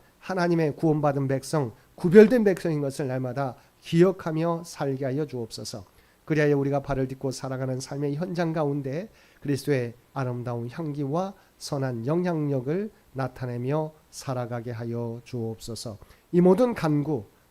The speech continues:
우리를 구원하여 주신 예수님의 이름으로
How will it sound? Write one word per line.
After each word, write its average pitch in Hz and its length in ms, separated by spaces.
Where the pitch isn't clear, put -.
우리를 139 420
구원하여 127 480
주신 123 420
예수님의 175 640
이름으로 131 500